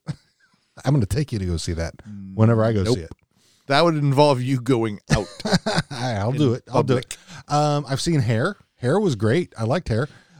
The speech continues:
Speaker 1: Um,
Speaker 2: Nope.
Speaker 1: <laughs> 'cause I like the music. Uh,
Speaker 2: Nope.
Speaker 1: let's see. Another one that you might like,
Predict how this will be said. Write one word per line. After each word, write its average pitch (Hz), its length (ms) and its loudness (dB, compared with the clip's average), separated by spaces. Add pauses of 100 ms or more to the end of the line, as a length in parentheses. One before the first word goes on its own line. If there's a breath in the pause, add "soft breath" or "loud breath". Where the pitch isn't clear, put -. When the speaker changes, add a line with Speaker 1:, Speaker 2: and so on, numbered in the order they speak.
(140)
Speaker 1:
Um, 107 680 0 (180)
Speaker 2:
Nope. 92 180 -10 (260)
Speaker 1:
<laughs> - 920 -10
'cause 107 140 -2
I 113 60 2
like 123 180 0
the 139 80 -8
music. 117 300 0 (480 soft breath)
Uh, 101 1600 -2
Speaker 2:
Nope. 90 100 -10
Speaker 1:
let's 107 180 -8
see. 85 200 -2
Another 123 260 2
one 113 200 0
that 98 80 -4
you 98 200 -4
might 101 200 -8
like, 101 240 -4